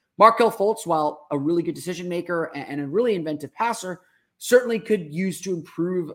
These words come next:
on some of that as well. A lot of this is just guys getting better, being smarter, knowing and recognizing situations, making the simple play instead of the complex play.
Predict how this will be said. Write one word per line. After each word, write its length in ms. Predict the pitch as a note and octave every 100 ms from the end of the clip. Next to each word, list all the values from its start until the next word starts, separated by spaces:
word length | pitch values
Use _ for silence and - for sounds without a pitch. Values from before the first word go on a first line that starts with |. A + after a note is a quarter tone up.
| -
on 140 | D3+ D3+
some 180 | E3
of 60 | D#3
that 200 | C#3+ -
as 200 | D3 D3
well. 280 | E3 B3+ - - _ _ _ _ _ _ _ _ _ F3
A 60 |
lot 220 | F3 G3
of 80 | A3+
this 180 | A3+ -
is 140 | G3+
just 280 | D#3+ F#3 -
guys 440 | C#3+ D3+ F#3+ F#3 C3+
getting 340 | D#3+ F#3+ F#3+
better, 400 | G#3 A#3+ D3 - _ _ _ _ _ _
being 180 | D3 E3
smarter, 540 | - A3 A#3 D#3+ - - -
knowing 500 | C3+ D3+ F#3 G3 F#3
and 80 | E3+
recognizing 500 | E3+ F3 E3+ D3+ D#3
situations, 640 | D#3+ D#3 E3 F#3+ F#3+ D3
making 240 | D3+ C3
the 60 | C3
simple 300 | - G3+ G3
play 280 | - F3+ E3
instead 160 | D3+
of 60 | C#3
the 60 | C3
complex 440 | A#2+ C#3 G3+ G3+
play. 320 | - F#3+ F3